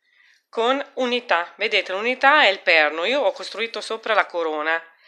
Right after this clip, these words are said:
perché l'unità è il perno dei nostri numeri.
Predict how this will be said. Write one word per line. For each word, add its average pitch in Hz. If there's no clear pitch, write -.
perché 190
l'unità 254
è 185
il 240
perno 190
dei 214
nostri 165
numeri. 151